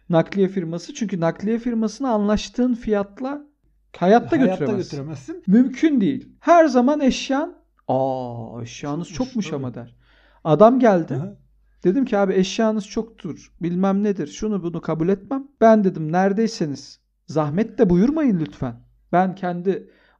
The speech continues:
Speaker 1: vasıtamla sizi alacağım,
Speaker 2: Hı hı.
Speaker 1: getireceğim, evimi göstereceğim." Çünkü WhatsApp fotoğrafı falan filan geçeceksin o işleri. "Abi, o
Speaker 2: Tabii.
Speaker 1: yılda şöyle çıkmış, böyle çıkmış." Aldık adamı, getirdik. Evde keşif yaptırdık. "Bak abi, bu da var.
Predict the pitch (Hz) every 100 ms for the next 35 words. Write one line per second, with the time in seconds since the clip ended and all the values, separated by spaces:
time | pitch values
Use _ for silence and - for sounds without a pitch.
0 | 165 160 165 - 185 185 180 135 - -
1 | 156 165 143 160 226 392 147 139 190 -
2 | 175 - 214 208 254 294 294 - 180 208
3 | 180 147 175 185 294 302 311 294 185 -
4 | 170 165 165 165 - 190 185 185 190 202
5 | 196 - 196 208 202 294 202 147 156 190
6 | 202 - - 131 123 - 127 185 240 269
7 | 311 320 330 311 285 320 - 320 294 -
8 | - 285 - 247 277 294 - - 277 -
9 | _ _ _ _ _ - 208 220 226 294
10 | 226 214 220 214 226 - 247 254 - -
11 | _ - 185 185 214 214 - 214 226 220
12 | - 226 240 - 160 - 175 175 143 147
13 | 170 190 160 -